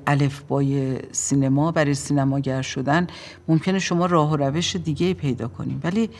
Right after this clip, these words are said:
خیلی خوبه که از امکانات روش‌های دیگه هم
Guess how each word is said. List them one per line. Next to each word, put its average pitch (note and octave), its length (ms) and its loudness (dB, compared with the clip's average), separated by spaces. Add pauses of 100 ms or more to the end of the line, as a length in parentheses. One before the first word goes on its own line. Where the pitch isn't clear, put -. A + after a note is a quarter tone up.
(280)
خیلی G3+ 440 2
خوبه D3 340 -2
که - 220 -4
از D3 260 -2 (480)
امکانات E3+ 1080 6
روش‌های D3+ 680 4
دیگه D3 340 2
هم E3 200 2